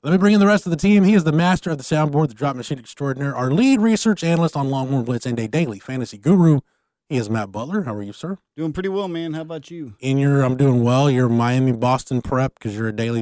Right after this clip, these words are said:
Speaker 1: you are the daily fantasy guru. You got your color-coded charts over there. Have you, uh,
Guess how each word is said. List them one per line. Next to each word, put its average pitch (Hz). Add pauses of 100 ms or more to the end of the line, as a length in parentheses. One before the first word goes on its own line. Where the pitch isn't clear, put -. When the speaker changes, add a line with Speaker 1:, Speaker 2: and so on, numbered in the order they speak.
Speaker 1:
you 113
are 120
the 117
daily 117
fantasy 120
guru. 104
You 101
got 104
your -
color-coded 107
charts 101
over 98
there. 98 (380)
Have 113
you, 147
uh, 117